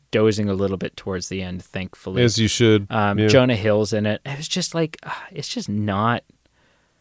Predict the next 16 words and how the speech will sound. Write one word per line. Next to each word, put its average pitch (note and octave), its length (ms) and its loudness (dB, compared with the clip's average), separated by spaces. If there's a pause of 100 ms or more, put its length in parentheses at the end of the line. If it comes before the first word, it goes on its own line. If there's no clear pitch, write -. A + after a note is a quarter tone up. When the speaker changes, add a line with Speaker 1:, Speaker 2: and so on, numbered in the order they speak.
(300)
Speaker 1:
James B2+ 240 2
Franco's G#2 500 0
in G2+ 140 0
it. G#2 120 -2
It's C3 140 -4
just A3+ 120 0
not C3 260 6
a C3 40 2
good A2 200 2
movie. F#2 500 -6 (340)
I B2+ 120 0
mean, B2+ 320 2
Speaker 2:
Mm-hmm. C3+ 280 6 (800)
Speaker 1:
if, D3 260 2
o-, G3+ 160 6
okay, C3 320 2